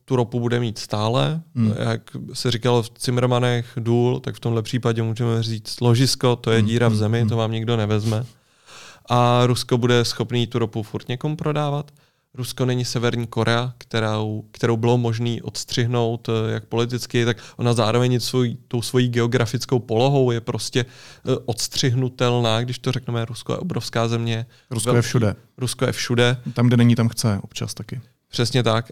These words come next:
Speaker 1: A zároveň my vidíme, že i K L D R navzdory těm sankcím jako dlouholetým, desítky let, tak
Speaker 2: Mhm.
Speaker 1: je schopná dělat jako
Speaker 2: Mhm,
Speaker 1: raketové
Speaker 2: mhm,
Speaker 1: testy.
Speaker 2: mhm.
Speaker 1: A pak tady máme zemi, která je mnohem větší, mnohem schopnější ekonomicky, mnohem provázanější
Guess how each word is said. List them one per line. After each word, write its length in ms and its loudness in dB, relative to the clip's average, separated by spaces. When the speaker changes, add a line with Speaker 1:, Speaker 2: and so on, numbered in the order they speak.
Speaker 1:
A 80 4
zároveň 440 2
my 100 0
vidíme, 360 0
že 120 -2
i 100 -2
K 220 0
L 140 0
D 220 2
R 200 0
navzdory 440 0
těm 180 -2
sankcím 720 -2
jako 140 -8
dlouholetým, 840 -2
desítky 460 -8
let, 260 -8
tak 120 -4
Speaker 2:
Mhm. 40 -2
Speaker 1:
je 60 -2
schopná 420 -8
dělat 300 -8
jako 380 -8
Speaker 2:
Mhm, 100 2
Speaker 1:
raketové 420 4
Speaker 2:
mhm, 120 2
Speaker 1:
testy. 300 0
Speaker 2:
mhm. 260 0
Speaker 1:
A 220 -2
pak 140 -20
tady 140 -4
máme 300 -2
zemi, 420 -4
která 300 -4
je 100 -6
mnohem 360 -4
větší, 600 -6
mnohem 360 -8
schopnější 760 -8
ekonomicky, 720 -6
mnohem 240 2
provázanější 1000 -2